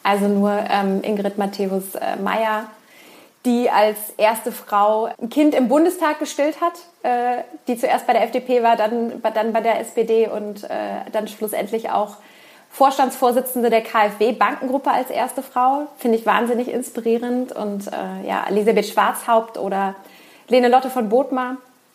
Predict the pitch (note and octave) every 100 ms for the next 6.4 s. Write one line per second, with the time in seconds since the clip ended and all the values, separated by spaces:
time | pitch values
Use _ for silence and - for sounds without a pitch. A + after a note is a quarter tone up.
0 | _ A#3 A3 A3 G#3+ - G#3+ A3 A3+ B3+
1 | A#3+ G3 G3+ A#3+ A3+ A3 A3+ A3+ A3 G#3+
2 | G3+ B3 A#3+ A#3 A3+ G3+ A3+ A3 G3+ C#4+
3 | D#4+ - - - F4 F#4 - F#3 F3 F#3
4 | C#4+ - - - - _ - A3 - G#3+
5 | G#3 A#3 A#3 A3+ - G#3+ G#3 F#3+ G3 -
6 | F3+ - - -